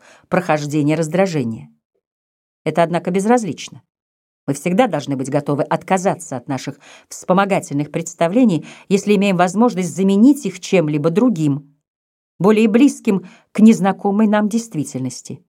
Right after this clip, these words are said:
Попытаемся же теперь исправить некоторые недоразумения, которые легко могли возникнуть,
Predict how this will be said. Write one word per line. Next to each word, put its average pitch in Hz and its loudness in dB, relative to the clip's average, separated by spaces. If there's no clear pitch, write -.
Попытаемся 185 0
же 170 -6
теперь - -4
исправить 190 -4
некоторые 143 -4
недоразумения, 143 0
которые 247 2
легко 247 -2
могли 262 0
возникнуть, 196 -2